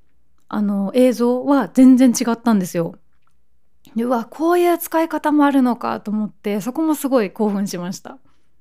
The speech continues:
で、あの、今、あの、放送中の二クール目のオープニングが、ヨルシカさんの春という曲です。で、一クール目のあの、夜遊びさんの曲とまた全然違う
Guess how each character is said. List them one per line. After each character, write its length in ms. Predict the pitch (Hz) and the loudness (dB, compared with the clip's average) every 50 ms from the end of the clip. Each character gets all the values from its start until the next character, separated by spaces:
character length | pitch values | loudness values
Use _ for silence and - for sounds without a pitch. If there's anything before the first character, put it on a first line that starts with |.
| - - - - _ _ _ | -20 -20 -20 -20 _ _ _
で、 140 | - 311 302 | -4 -2 -2
あ 40 | 277 | -2
の、 120 | 269 277 | -2 -4
今、 500 | 294 392 403 349 294 240 202 175 - - - - | -4 -6 -6 -4 -4 -4 -4 -8 -10 -14 -16 -12
あ 100 | - 196 | -8 -6
の、 440 | 190 190 190 185 190 185 185 - - - - - - - - _ _ _ | -6 -4 -4 -6 -6 -6 -8 -10 -14 -20 -20 -20 -20 -20 -20 _ _ _
放 160 | - 240 226 | -4 -4 -4
送 180 | 226 233 214 | -2 -4 -6
中 220 | 208 - 220 202 202 | -4 -4 -4 -4 -2
の 260 | 202 196 185 190 254 - | -2 -4 -6 -8 -8 -8
二 120 | 226 226 214 | -6 -6 -4
ク 120 | - 247 | -2 -2
ー 80 | 220 220 | -2 -2
ル 80 | 233 | 0
目 120 | 247 262 262 | 0 0 0
の 160 | 254 220 226 | 0 0 0
オ 60 | 226 | -2
ー 40 | - | -2
プ 100 | - 214 | -2 -4
ニ 160 | 202 208 208 | -4 -2 -4
ン 60 | 202 | -4
グ 220 | 190 196 190 - - - - | -4 -6 -6 -8 -12 -12 -10
が、 240 | - 370 320 233 - - - - - - | -8 -6 -6 -8 -10 -14 -20 -20 -12 -6
ヨ 100 | - 247 | -2 -2
ル 100 | 262 302 | -2 -2
シ 140 | 302 - - | -4 -8 -10
カ 120 | - 208 202 | -10 -10 -10
さ 160 | - 180 170 | -8 -8 -8
ん 60 | 170 | -8
の 80 | 175 170 | -8 -6
春 340 | 156 - 320 277 233 - - - | -4 -2 -2 -2 -2 -6 -10 -12
と 60 | 180 | -12
い 40 | 185 | -12
う 40 | 170 | -10
曲 280 | - 180 170 - - | -10 -10 -10 -10 -10
で 140 | - 277 269 | -10 -10 -12
す。 200 | 220 - - - _ _ - - - - - - - - - - | -12 -14 -18 -20 _ _ -20 -20 -20 -20 -20 -20 -20 -20 -16 -12
で、 80 | 277 | -10
一 200 | 277 277 - - | -10 -10 -10 -14
ク 120 | - - 330 | -12 -8 -6
ー 80 | 330 | -6
ル 100 | 330 330 | -4 -4
目 120 | 320 339 330 | -2 0 0
の 180 | 285 233 190 | 0 -2 -2
あ 60 | 190 190 | -4 -6
の、 80 | 185 | -6
夜 140 | 190 208 220 - | -6 -6 -6 -6
遊 100 | 220 196 | -6 -8
び 80 | 190 | -8
さ 120 | - 208 185 | -8 -8 -10
ん 60 | 185 | -10
の 40 | 190 | -10
曲 180 | - - - | -10 -10 -10
と 80 | 180 175 | -8 -6
ま 120 | 196 202 | -6 -6
た 100 | 208 214 | -6 -6
全 240 | 175 202 220 269 302 | -2 2 4 4 4
然 120 | 302 320 | 6 4
違 20 | |
う 20 | 277 | 2